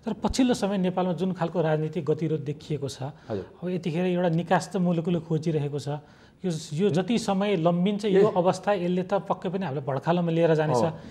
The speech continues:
Speaker 2: यसको
Speaker 1: के हुन
Speaker 2: निकास
Speaker 1: सक्छ?
Speaker 2: एउटै हो कि
Speaker 1: के हुन
Speaker 2: चुनाव?
Speaker 1: सक्छ
Speaker 2: यसको
Speaker 1: निकास?
Speaker 2: निकास एउटै निर्वाचन हो। संसदीय निर्वाचनमा जुन फ्रेस म्यान्डेट नलाइकन पुरानो म्यान्डेटमा, पुरानो म्यान्डेट पुरानो परिप्रेक्ष्यमा थियो।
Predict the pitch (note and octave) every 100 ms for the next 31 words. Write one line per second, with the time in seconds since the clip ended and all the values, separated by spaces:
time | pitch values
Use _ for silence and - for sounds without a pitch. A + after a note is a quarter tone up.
0 | - F3 - D#4 G#3 G3 G#3 G3 G3+ F3+
1 | A3 A3 G#3+ C4+ F#3 A#2+ F3 - A3+ E3
2 | E3 G#3 F#3+ G3 F#3+ F#3+ F#3 F#3+ D#3+ F#3
3 | E3 C#3+ A#2 F#2 F2 E2+ - - _ _
4 | _ _ _ _ _ _ _ _ _ _
5 | _ - E3 F3+ G#3 G#3 A#3 G3+ F3+ D#3+
6 | C#3 C3+ A2 D3 F#3+ E3 D#3 - - A#3
7 | A3+ E3+ D#3+ D3+ D3 B2+ A#2+ G#2 F2+ G#2+
8 | D#3 - - _ _ _ _ _ _ _
9 | _ _ _ _ _ _ _ _ _ _
10 | D#3+ F#3+ G#3 G#3+ F3 D#3+ D#3 D3+ D3+ D#3+
11 | E3 F3 F3+ G3+ F#3+ F#3 E3 F3 F3 -
12 | E3+ E3+ G#3+ G#3+ F3 - C3+ - G2 -